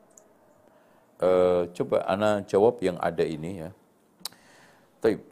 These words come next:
eh, begini. Orang yang,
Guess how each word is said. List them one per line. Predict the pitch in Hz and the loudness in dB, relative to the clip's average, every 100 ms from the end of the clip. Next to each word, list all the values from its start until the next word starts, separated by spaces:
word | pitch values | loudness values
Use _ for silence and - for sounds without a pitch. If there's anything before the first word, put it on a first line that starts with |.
| - | -2
eh, | 98 123 127 127 127 | 2 4 4 2 0
begini. | 107 117 117 160 87 76 - _ _ _ _ _ _ _ _ _ - - _ _ _ _ _ _ _ _ _ _ _ - | -2 -6 -6 -6 -6 -10 -16 _ _ _ _ _ _ _ _ _ -20 -20 _ _ _ _ _ _ _ _ _ _ _ 6
Orang | 160 202 147 | 6 6 4
yang, | 110 101 95 98 | 4 4 0 -8